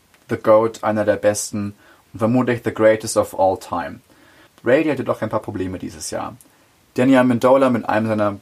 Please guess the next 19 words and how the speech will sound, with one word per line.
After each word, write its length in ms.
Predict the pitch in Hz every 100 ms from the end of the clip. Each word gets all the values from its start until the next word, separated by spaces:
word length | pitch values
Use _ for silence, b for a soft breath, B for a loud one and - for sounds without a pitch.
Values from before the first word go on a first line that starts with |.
| _
besten 380 | 110 117 - 117
Receiver 400 | 107 - 123 117
letztes 380 | 110 - 113 -
Jahr 240 | 107 104
mit 260 | 101 - -
einundsechzig 640 | 101 104 104 104 - 110
Receptions 560 | 104 - 110 - 107 -
for 380 | 101 95 98 - b b b b
six 280 | - 117 -
hundred 180 | 107 -
fifty-nine 480 | 110 - 104 101
Yards 380 | 101 101 101 -
und 160 | 92 -
zwei 180 | 101 98
Touchdowns 720 | 107 - - 101 101 - B B B B _
ist 220 | - -
bei 80 | 160
den 180 | 120 110
Dolphins. 600 | 95 90 90 92 -